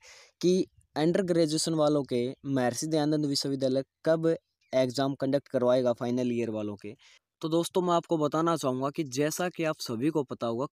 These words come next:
कुरुक्षेत्र विश्वविद्यालय ने अभी अपने एग्जाम्स लेना स्टार्ट कर रखा है और वहाँ पर उन्होंने रीअपीयर वाले विद्यार्थियों के एग्जाम्स को पोस्टपोन करना पड़ा, क्योंकि बहुत से विद्यार्थी अगर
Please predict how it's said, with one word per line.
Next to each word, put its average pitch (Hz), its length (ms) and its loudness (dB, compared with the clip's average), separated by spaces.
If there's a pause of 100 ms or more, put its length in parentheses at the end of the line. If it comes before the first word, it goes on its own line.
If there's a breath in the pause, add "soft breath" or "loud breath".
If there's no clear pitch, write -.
कुरुक्षेत्र 170 560 -4
विश्वविद्यालय 147 840 -4
ने 117 420 -8
अभी 127 340 -2
अपने 135 380 -2
एग्जाम्स 131 540 -2
लेना 131 260 0
स्टार्ट 135 320 0
कर 131 140 0
रखा 110 260 -6
है 90 120 -14 (500 soft breath)
और 151 180 4
वहाँ 127 240 2
पर 156 140 -2
उन्होंने 147 540 -2 (360 soft breath)
रीअपीयर 175 560 0
वाले 160 200 2
विद्यार्थियों 127 540 -2
के 135 280 -4
एग्जाम्स 127 580 -2
को 123 340 -4 (340)
पोस्टपोन 165 480 0
करना 135 300 0
पड़ा, 127 260 -2
क्योंकि 156 440 -2
बहुत 117 360 -4
से - 160 -2
विद्यार्थी 131 540 0
अगर 151 240 -2